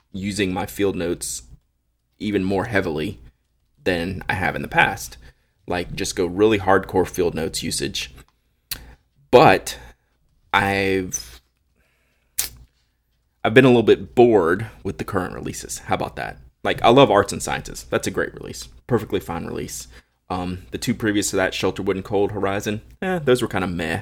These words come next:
I didn't really use, you know, I was kinda like, Cold Horizon, I used one book and was done. I've never used a Shelterwood. Um, Drink Local, prior to that, I was very happy with.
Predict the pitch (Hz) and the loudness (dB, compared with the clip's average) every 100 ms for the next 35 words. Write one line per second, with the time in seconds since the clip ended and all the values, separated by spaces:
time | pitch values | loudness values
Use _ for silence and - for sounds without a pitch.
0 | - 92 95 92 87 90 90 - 95 92 | -8 -4 -2 -2 -4 -4 -6 -6 -4 -2
1 | - 95 - 95 87 85 - - _ _ | 0 0 0 -4 -2 -4 -6 -20 _ _
2 | _ - 107 101 92 90 92 92 87 92 | _ 0 2 4 4 2 0 -4 -4 -6
3 | 90 - 90 90 90 85 85 80 85 87 | -8 -6 -6 -4 -6 -6 -8 -8 -6 -6
4 | 92 90 87 92 - - 85 82 76 87 | -6 -6 -8 -8 -8 -8 -6 -6 -6 -4
5 | 85 - - 87 85 107 - _ _ - | -4 -6 -8 -6 -6 -8 -16 _ _ 0
6 | 117 117 110 101 98 98 - 92 90 92 | 2 4 4 4 2 -2 -4 -4 -4 -4
7 | 92 71 101 - 143 90 - - - - | -4 -4 -2 2 2 2 -8 -12 -14 -16